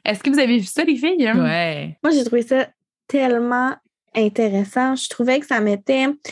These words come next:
Speaker 3: que la société qui connaît pas tant ça, qui, que, qui ont une vision vraiment extérieure, ça nous permet vraiment d'être à l'intérieur de la réalité des intervenants, puis un peu mieux comprendre leur réalité, puis un peu mieux comprendre tout ce qu'on dit dans la partie un, puis tout ce qu'on dit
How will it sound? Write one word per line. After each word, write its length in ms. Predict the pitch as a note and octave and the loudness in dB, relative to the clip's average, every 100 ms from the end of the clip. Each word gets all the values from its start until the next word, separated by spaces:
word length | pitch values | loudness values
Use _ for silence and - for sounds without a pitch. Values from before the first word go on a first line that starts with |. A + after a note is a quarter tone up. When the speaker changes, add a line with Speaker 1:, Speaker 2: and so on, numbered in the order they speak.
| - _ | -20 _
Speaker 3:
que 80 | C4 | 0
la 200 | A3 A3 | 0 -2
société 580 | B3 C4 - B3+ E4 E4 | -4 -4 -2 0 0 -2
qui 180 | - | -8
connaît 320 | - A3 G#3+ G#3 | -4 -2 0 0
pas 160 | D4 | -2
tant 260 | D4+ A#3 G#3 | -2 -2 -2
ça, 400 | G3+ - D4 C#4 | -6 -2 0 2
qui, 280 | C#4+ - - | -2 -8 -10
que, 320 | - A3+ G#3 | -2 0 0
qui 120 | - | -2
ont 80 | G#3 | -2
une 40 | G3+ | 0
vision 260 | A3+ A3+ | 2 0
vraiment 200 | A3+ A3+ | 0 0
extérieure, 480 | C#4+ C#4 A3+ G#3 C4+ | 0 -2 -2 0 -2
ça 120 | - | -2
nous 100 | A3 | 0
permet 240 | G#3+ A3+ A#3 | 0 0 0
vraiment 260 | A#3 C#4+ | 0 0
d'être 160 | D4+ A3+ - | 0 -2 -2
à 160 | G3+ | -2
l'intérieur 800 | G3+ G#3 B3+ D4 C#4 A3+ A#3 B3 | 0 0 0 0 0 0 0 0
de 40 | |
la 120 | A#3 F#3+ | -2 -2
réalité 360 | G3 G3 G3 | -2 -2 0
des 140 | A#3+ G#3+ | 0 0
intervenants, 420 | G3+ G3 A#3+ D4 | 0 -2 0 0
puis 140 | D4 - | 0 -2
un 100 | D#4+ | -2
peu 180 | F#4 F4+ | 0 0
mieux 140 | F#4+ | 0
comprendre 520 | G4 D4+ C4 - C#4+ | 0 -2 -2 -2 -2
leur 160 | C4+ A3+ | 0 -2
réalité, 480 | A3 G#3 G#3+ C#4 D4+ - - - | 0 -2 0 -2 -2 -6 -20 -6
puis 100 | C#4+ | -2
un 80 | C#4 | 2
peu 100 | D#4+ | 2
mieux 140 | F4 | 0
comprendre 480 | F#4+ C4+ B3+ D4 D4 | 0 -2 -2 0 2
tout 80 | D4 A#4+ A4+ A4 | 2 4 4 2
ce 40 | |
qu'on 200 | - D4+ | 0 0
dit 100 | D4+ | 2
dans 100 | D4+ | 0
la 140 | C4+ | 0
partie 320 | B3 A#3+ - C#4 | -2 -4 -4 -4
un, 60 | |
puis 100 | C4 | -4
tout 160 | - F4 | 0 0
ce 80 | - | 0
qu'on 220 | - A3+ | -2 0
dit 260 | G#3+ B3+ | 2 2